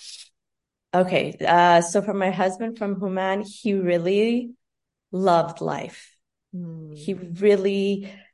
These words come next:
Speaker 1: um, loved being with people. He loved the good times.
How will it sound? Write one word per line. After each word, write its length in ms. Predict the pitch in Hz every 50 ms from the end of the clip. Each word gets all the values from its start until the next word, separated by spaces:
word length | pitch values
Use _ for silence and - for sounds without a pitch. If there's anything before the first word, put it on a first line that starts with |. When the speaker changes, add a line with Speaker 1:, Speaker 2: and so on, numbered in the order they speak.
| _ _ _
Speaker 1:
um, 540 | - 165 160 156 151 151 147 147 156 - - _
loved 440 | - 165 170 156 147 143 - - - _
being 280 | - 240 262 262 254 254
with 200 | 247 240 240 247
people. 880 | - 226 214 208 214 214 202 196 190 185 185 185 180 185 180 180 180 - -
He 420 | - 180 175 175 170 165 160 160
loved 420 | 160 160 160 165 160 165 - -
the 80 | - 170
good 380 | 165 170 - - 233 226 226 226
times. 840 | - - 208 190 185 180 180 180 180 175 170 170 170 175 170 175